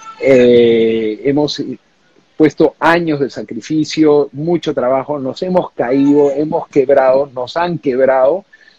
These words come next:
y podríamos haber tirado la toalla. Yo, dentro de todo, puedo decir que tengo estudios universitarios, tengo maestría, podría hacer un currículum, buscar un trabajo y acomodarme nuevamente en el mundo laboral,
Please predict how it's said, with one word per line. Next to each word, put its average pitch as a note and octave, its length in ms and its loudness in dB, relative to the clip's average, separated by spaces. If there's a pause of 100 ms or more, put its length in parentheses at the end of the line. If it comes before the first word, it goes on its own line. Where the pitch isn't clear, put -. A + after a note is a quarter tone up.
y C#3 420 4
podríamos F#3 460 0
haber G3+ 140 -2
tirado F#3+ 220 0
la F3+ 120 0
toalla. D3 540 0 (260)
Yo, F3+ 280 -12 (280)
dentro C#3+ 420 -2
de C#3 100 2
todo, E3+ 320 2
puedo E3+ 320 -2
decir D#3 400 -4
que D#3 160 -6
tengo D#3 920 -2
estudios C#3+ 400 -4
universitarios, D3+ 720 -2
tengo C3+ 240 -4
maestría, E3+ 640 0
podría B3 320 -2
hacer B3 160 -8
un A3 80 -6
currículum, A3 460 -6
buscar G3 260 -4
un G3+ 80 -6
trabajo F3 380 -2
y E3 80 0
acomodarme C#3 640 0
nuevamente C3+ 560 -8
en B2+ 80 -8
el A#2 80 -14
mundo B2+ 240 -6
laboral, A#2 440 -2